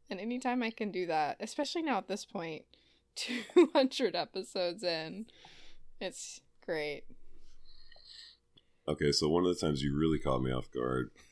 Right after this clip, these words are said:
Speaker 2: I kind of, like, <laughs> I mean, I s-,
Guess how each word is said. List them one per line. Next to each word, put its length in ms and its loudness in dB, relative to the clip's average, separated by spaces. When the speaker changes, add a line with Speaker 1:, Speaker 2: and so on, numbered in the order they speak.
Speaker 2:
I 200 -2
kind 300 0
of, 200 -2
like, 200 -4
<laughs> 80 -4
I 40 4
mean, 120 6
I 20 6
s-, 180 2